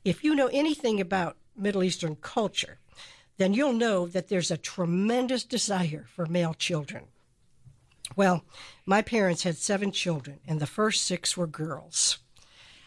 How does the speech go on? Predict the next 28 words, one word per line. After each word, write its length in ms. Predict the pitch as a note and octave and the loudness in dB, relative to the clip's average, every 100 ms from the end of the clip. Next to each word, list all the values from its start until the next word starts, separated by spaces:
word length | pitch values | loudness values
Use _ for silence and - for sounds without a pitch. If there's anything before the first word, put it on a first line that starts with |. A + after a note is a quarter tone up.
| - F#3 | -8 0
I 160 | G3+ | 2
was 200 | A3 F#3+ | 4 2
the 80 | E3+ | 2
sixth 520 | - - C4+ - - | 0 0 0 -2 -2
daughter. 420 | G3+ E3 - - - _ _ _ _ _ _ _ - | 2 2 0 -16 -20 _ _ _ _ _ _ _ -4
I 80 | F3+ | 2
know 160 | C4+ E4 | 4 4
my 140 | A3+ | 2
parents 420 | - G3 E3+ - | 2 0 0 -2
loved 320 | F3+ F#3+ F3 | 0 0 0
us 160 | D#3+ - | -4 0
all, 360 | F3 D3+ C#3+ D3+ | 0 0 -4 -10
but 200 | F3 F3+ | -6 -4
yet 220 | G3 G#3+ - | -2 -2 -2
I 140 | F3+ | -2
also 380 | G3 G#3+ - F3+ | 2 0 0 0
knew 200 | F3 F3+ | 2 0
they 160 | D#3+ D#3 - | 0 -4 0
really 320 | G3+ F3+ D#3 C#3+ - _ - | 0 0 -4 -8 -18 _ -2
didn't 320 | G3 D#3+ D#3 | 0 0 0
want 220 | E3 D#3 | 0 0
another 380 | D3+ D#3 D3 C#3 - | 0 0 -4 -8 -6
daughter, 480 | D3 C#3+ - E2 _ _ _ _ _ _ _ | -6 -6 -14 -18 _ _ _ _ _ _ _
but 140 | - D3 D#3 | -2 -2 -2
really 400 | E3 F#3+ F3 D3+ | 0 4 4 0
wanted 380 | D3+ D3 C#3+ C3+ | -2 0 0 0
a 80 | E3+ | 0
son. 480 | D#3 - D3+ - | 0 -2 -2 -4